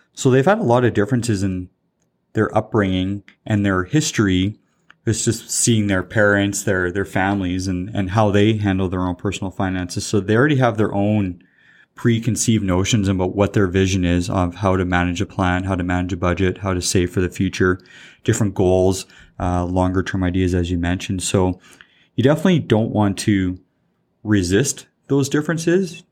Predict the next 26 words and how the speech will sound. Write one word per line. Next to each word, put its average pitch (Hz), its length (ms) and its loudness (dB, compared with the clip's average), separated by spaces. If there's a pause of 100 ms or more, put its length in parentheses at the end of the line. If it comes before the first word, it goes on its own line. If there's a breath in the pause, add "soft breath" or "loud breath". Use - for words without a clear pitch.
(160)
recognize 127 560 2
them, 160 180 2
and 107 160 -2
then 98 140 0
come 110 200 0
together 95 440 2
to 92 80 -4
formulate 98 480 -2
that 92 180 -2
plan 92 260 0
based 92 300 0
off 90 220 0
of 92 180 -4 (480 soft breath)
your, 95 340 0 (240)
the 101 100 2
couple's 95 420 0
different 95 340 -2
ideas 90 340 0
on 87 280 -4
what 98 180 0
that 87 180 -2
should 92 140 -2
look 90 160 -2 (120)
like 92 180 0
going 90 220 -2
forward. 87 360 -2